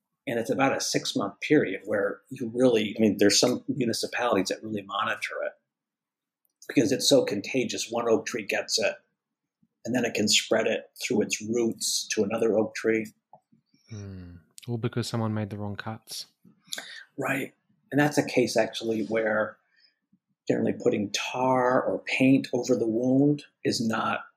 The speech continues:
Speaker 1: the best practice anymore. But in this particular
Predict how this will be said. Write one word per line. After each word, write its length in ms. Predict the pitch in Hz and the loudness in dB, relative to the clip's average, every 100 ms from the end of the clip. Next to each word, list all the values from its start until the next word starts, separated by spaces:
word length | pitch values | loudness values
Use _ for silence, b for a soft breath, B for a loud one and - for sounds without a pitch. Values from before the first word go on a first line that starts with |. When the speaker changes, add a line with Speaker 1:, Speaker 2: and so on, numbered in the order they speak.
| _ - | _ -2
Speaker 1:
the 60 | |
best 300 | 98 101 - | 2 0 0
practice 720 | 101 - - 107 - - - _ - | -2 -2 -2 -2 0 -2 -4 _ -4
anymore. 560 | 120 113 110 123 165 - _ _ _ - | -2 0 2 2 0 -8 _ _ _ -2
But 160 | 123 123 | -2 -2
in 100 | 123 | -4
this 160 | - | -4
particular 640 | - 113 143 - 113 127 | 0 2 0 -2 -6 -6